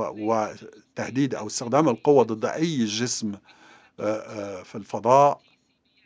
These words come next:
ويمكن أن نعتمد إجراءات للشفافية وإجراءات لبناء الثقة، فضلا عن الأنشطة التي تتم في الفضاء الخارجي، آه، مثل الحفاظ على السلم،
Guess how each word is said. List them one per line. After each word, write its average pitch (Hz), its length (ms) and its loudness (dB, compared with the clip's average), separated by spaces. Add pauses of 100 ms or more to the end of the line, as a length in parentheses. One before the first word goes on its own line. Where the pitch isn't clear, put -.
(300)
ويمكن 151 520 0
أن 131 100 -2
نعتمد 120 400 -4
إجراءات 110 360 -6
للشفافية 117 560 -4
وإجراءات 107 520 -6
لبناء 104 300 -8
الثقة، 135 320 -4
فضلا 143 420 2
عن 117 340 0 (140)
الأنشطة 110 640 -4
التي 104 560 -6 (580)
تتم 120 640 0
في - 120 -12
الفضاء 113 400 -4
الخارجي، 120 920 0
آه، 101 380 -8 (380)
مثل 107 260 -6
الحفاظ 110 680 -6
على 95 220 -6
السلم، 127 840 0